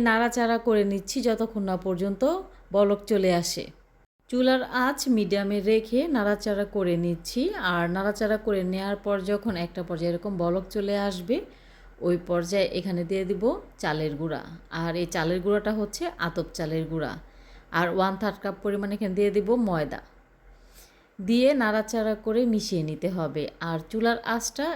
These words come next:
আমি একেবারে লো করে দিয়েছি। আর লো করে দিয়ে নাড়াচাড়া করে এই চালের গুঁড়াটা সিদ্ধ করে নিচ্ছি। তো নাড়াচাড়া করে খুব ভালো করে মিশিয়ে নিতে হবে, আর হাতে একটু সময় নিয়ে তারপরে মিশাতে হবে।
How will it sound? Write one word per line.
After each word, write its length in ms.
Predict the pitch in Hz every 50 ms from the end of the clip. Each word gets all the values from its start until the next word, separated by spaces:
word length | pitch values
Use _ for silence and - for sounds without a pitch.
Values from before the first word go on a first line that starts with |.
| - - 170
আমি 160 | 170 175 180 - - - 175 175
একেবারে 380 | 175 - 202 202 220 220 240 233 214 180
লো 100 | 165 160 151 -
করে 180 | 165 156 147 151 143 151
দিয়েছি। 380 | 151 151 143 - - - 160 135 135 139 - - - - 165
আর 100 | 170 175 170 170 175
লো 100 | 185 180 175 180
করে 180 | 190 185 190 196 185 175
দিয়ে 160 | 208 226 240 277 302 262
নাড়াচাড়া 560 | 208 190 180 190 185 185 - 196 190 196 196 196 196 - 220
করে 200 | 220 220 285 370 415 - - - - - - - - - - - - - - - 185
এই 80 | 185 196 190 -
চালের 260 | 220 208 196 208 220 208 214
গুঁড়াটা 340 | 233 226 226 220 226 233 262 359 - -
সিদ্ধ 220 | - 247 202 165 220 196 151
করে 160 | 175 156 156 151 151
নিচ্ছি। 380 | 156 147 - - - - 175 135 - 160 - - - - - - - - - - - - - - - - - - - - - - -
তো 60 | - 214 202
নাড়াচাড়া 460 | 226 233 226 247 247 - 262 254 262 254 254
করে 160 | 262 254 247 262 262 -
খুব 120 | - 302 240 247 214
ভালো 180 | 190 190 190 190 -
করে 160 | 202 196 208 214 208
মিশিয়ে 280 | 214 208 - 214 196 180 180
নিতে 180 | 175 170 185 202 180
হবে, 260 | 196 185 180 175 262 330 311 220 165
আর 80 | 170 180 170 185
হাতে 260 | 175 170 170 - 185 185
একটু 140 | 180 - - 214 - -
সময় 320 | 226 208 208 208 226 226 226 226
নিয়ে 120 | 247 285 311 -
তারপরে 300 | 208 180 170 180 175 165 170 175 180
মিশাতে 340 | 190 - 196 160 - - 151 170 170
হবে। 240 | 143 127 - -